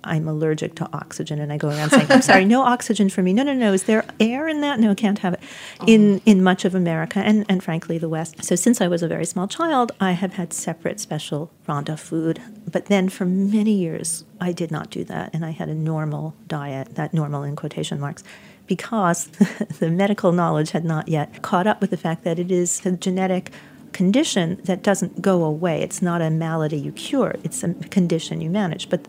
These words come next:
Speaker 1: we didn't know that. And when symptoms abate, they told my parents, "Oh, she's well now." So from a very young age into my really, frankly, early thirties,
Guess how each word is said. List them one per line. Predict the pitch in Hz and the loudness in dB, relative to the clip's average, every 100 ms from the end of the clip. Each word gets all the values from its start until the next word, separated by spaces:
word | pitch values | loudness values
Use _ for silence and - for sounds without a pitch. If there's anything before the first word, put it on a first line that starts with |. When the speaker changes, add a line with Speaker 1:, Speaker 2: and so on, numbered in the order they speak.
| - | -2
Speaker 1:
we | 208 | 0
didn't | 220 196 | 2 0
know | 175 165 | 0 0
that. | 160 156 151 - | 0 -2 -4 -4
And | 160 160 165 | -4 -2 -2
when | 165 170 | -2 -2
symptoms | - 185 180 175 | 0 0 0 -2
abate, | 180 185 160 - | -2 0 0 -2
they | 165 156 156 - | -4 -4 -4 -8
told | - 165 | -8 -4
my | 160 151 | -4 -4
parents, | - 160 170 | -6 -8 -6
"Oh, | 254 | -8
she's | - - 190 - - | -6 -4 -4 -4 0
well | 202 196 | 0 2
now." | 190 151 151 | 0 -2 -6
So | - - 185 180 180 | -4 0 4 4 2
from | - 196 170 170 170 180 180 | -2 -2 0 0 0 -2 -2
a | |
very | 196 202 208 | 0 2 2
young | 180 175 175 | 2 0 0
age | 202 190 180 - | 2 2 2 -2
into | 180 180 - 165 | -2 -2 -2 -4
my | 160 160 156 180 175 - | -4 -6 -6 -8 -10 -2
really, | 220 277 175 | 0 0 -2
frankly, | 202 185 175 175 - - | -2 -4 -2 -6 -6 -6
early | 180 170 170 | -4 -2 -4
thirties, | - 269 208 180 170 | 0 0 0 -2 -4